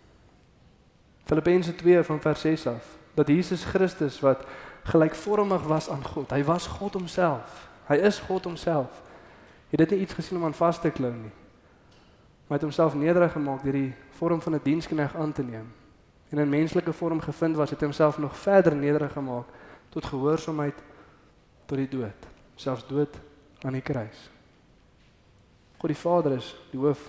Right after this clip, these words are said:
van Christus. Jesus maak homself doelbewus en vrywilliglik onderdanig aan die wil van die Vader en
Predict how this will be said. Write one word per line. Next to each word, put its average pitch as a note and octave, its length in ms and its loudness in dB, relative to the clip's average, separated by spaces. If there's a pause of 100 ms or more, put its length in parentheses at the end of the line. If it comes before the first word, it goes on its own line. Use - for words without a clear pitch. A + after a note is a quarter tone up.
(120)
van B2+ 160 -8
Christus. C#3 400 -4
Jesus D3 400 -2
maak D3+ 240 -2
homself C#3 400 0
doelbewus D3+ 560 -2 (560)
en C3 80 -8
vrywilliglik C3+ 840 0 (560)
onderdanig C#3 520 0
aan C#3+ 120 0
die C3 80 -4
wil C3+ 120 0
van C#3+ 140 -6
die B2+ 80 -6
Vader C#3 380 -2
en C#3 100 -2